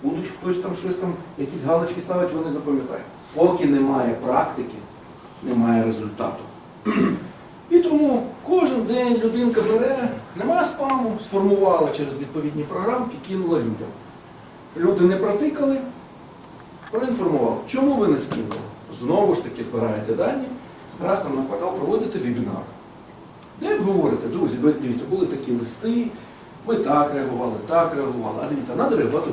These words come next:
так, а надо реагувати так. На практичних листах, які люди отримують, які вони знають, які їм приходять. Ми з вами два роки назад, якщо я не помиляюсь, говорили про description.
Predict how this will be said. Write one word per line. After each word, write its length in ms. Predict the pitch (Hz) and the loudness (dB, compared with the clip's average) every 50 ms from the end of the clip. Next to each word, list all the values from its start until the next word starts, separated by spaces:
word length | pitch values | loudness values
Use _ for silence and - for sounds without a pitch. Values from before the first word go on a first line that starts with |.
| - - - | -6 -4 -4
так, 220 | 113 110 107 107 - - | -4 -4 -4 -6 -6 -6
а 40 | 147 190 | -4 -2
надо 140 | 233 233 - | -2 -2 -2
реагувати 320 | 127 123 120 135 151 151 - - | -4 -2 0 0 0 0 0 -4
так. 100 | - - - - - - - | -10 -12 -14 -14 -16 -14 -6
На 100 | 120 120 | -4 -2
практичних 760 | 120 - - - - - - 156 170 220 - - 233 220 220 214 | -2 0 0 -2 -4 -2 0 0 0 2 2 4 4 4 4 2
листах, 340 | 214 202 - - 107 - - - | 0 0 0 -2 -2 -4 -4 -4
які 240 | - - - - 117 | -6 -6 -6 -4 -2
люди 360 | 110 113 127 143 175 190 220 | 0 2 4 6 6 6 4
отримують, 360 | 240 254 - - - 120 110 - - - - - - - | 2 0 0 -2 -2 -2 -2 -4 -6 -8 -8 -10 -10 -8
які 200 | - - - 151 | -10 -2 2 2
вони 240 | 147 160 165 185 202 | 4 4 2 2 0
знають, 400 | 196 - 151 139 131 123 113 110 117 | 0 0 0 0 0 0 0 -2 -4
які 120 | 113 - 147 | -4 -2 -2
їм 100 | 165 - | -2 -2
приходять. 560 | - - - 110 - - 151 143 113 101 98 - - - - - - - - - - - - - - - - - - - - - - - - - - - - - - - - - - - - - - - - - - - - - - - - - - | 0 2 2 2 4 6 4 4 4 2 -4 -6 -10 -14 -18 -20 -20 -20 -20 -20 -20 -20 -20 -20 -20 -20 -20 -20 -20 -20 -20 -20 -20 -20 -20 -20 -20 -20 -20 -20 -20 -20 -20 -20 -20 -20 -20 -20 -20 -20 -20 -20 -20 -20 -20 -20 -20 -20 -20 -8 2
Ми 140 | 131 190 233 | 6 8 8
з 60 | 214 | 8
вами 340 | 190 208 202 196 196 190 180 - - - - | 6 6 4 4 4 2 0 -2 -4 -6 0
два 180 | 143 151 160 160 | 2 4 6 6
роки 240 | 160 - - 135 127 | 6 4 2 0 -2
назад, 320 | 131 127 131 185 - - - - - - | -2 -2 -2 -2 -4 -4 -6 -10 -12 -12
якщо 180 | - - - | -8 -4 -4
я 60 | 139 | -4
не 60 | 123 117 | -4 -4
помиляюсь, 440 | 120 131 123 143 160 - 214 - | -4 -4 -2 0 0 0 0 0
говорили 380 | - 120 120 123 131 - - 196 | 0 -2 -2 -2 0 2 2 2
про 340 | - - - 127 143 147 147 147 - - - - - - - - - - - - - - 110 | 0 0 0 0 0 0 0 -2 -6 -12 -14 -16 -18 -18 -18 -18 -20 -20 -18 -18 -18 -16 -16
description. 440 | 107 - - - - - - - 113 | -16 -14 -12 -10 -10 -10 -10 -12 -14